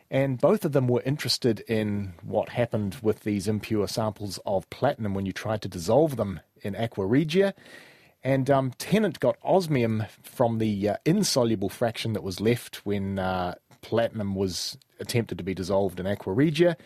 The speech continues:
And Wollaston analysed the solution that you got out of that, and from that solution he managed to isolate both palladium and another element, rhodium, which we'll be talking about in a while, from this particular solution.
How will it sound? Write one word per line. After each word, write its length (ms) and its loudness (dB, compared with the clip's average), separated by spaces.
And 120 0
Wollaston 800 4
analysed 540 0
the 80 -2
solution 720 2
that 120 0
you 100 -2
got 200 2
out 160 2
of 80 -4
that, 300 4
and 360 0
from 280 0
that 140 2
solution 460 0
he 140 -4
managed 320 -2
to 100 -2
isolate 640 0
both 540 2
palladium 680 2
and 160 2
another 280 0
element, 320 0
rhodium, 520 2
which 180 -8
we'll 80 -2
be 100 -6
talking 300 -2
about 220 -2
in 80 -6
a 40 -2
while, 460 0
from 420 -4
this 260 -2
particular 420 -8
solution. 500 0